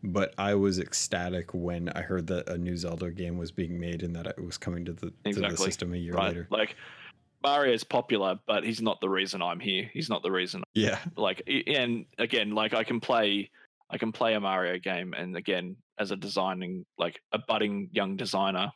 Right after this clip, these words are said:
Speaker 2: I kind of look at these games and go, like, "What have they done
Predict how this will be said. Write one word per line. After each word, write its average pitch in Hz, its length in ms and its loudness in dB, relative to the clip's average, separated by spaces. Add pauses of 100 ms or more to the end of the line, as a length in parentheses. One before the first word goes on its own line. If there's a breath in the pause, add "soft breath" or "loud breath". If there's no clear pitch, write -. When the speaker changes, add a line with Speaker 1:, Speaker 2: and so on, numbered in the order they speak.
(120)
Speaker 2:
I - 80 2
kind 113 220 2
of 104 100 0
look 120 160 4
at 104 60 2
these 101 180 2
games 95 320 2
and 95 120 -2
go, 92 180 2
like, 90 200 2 (120)
"What 98 260 2 (360)
have 98 140 2
they 87 120 4
done 90 440 -2